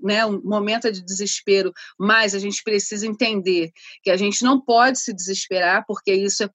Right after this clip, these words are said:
é ruim tanto pra gente quanto pros nossos filhos. Agora, se liga,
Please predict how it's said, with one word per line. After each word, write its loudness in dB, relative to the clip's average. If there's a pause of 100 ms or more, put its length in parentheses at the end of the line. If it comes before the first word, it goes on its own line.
é 4
ruim -2
tanto 0
pra 2
gente -2
quanto -8
pros -8
nossos -4
filhos. -6
Agora, 2 (260)
se 4
liga, 4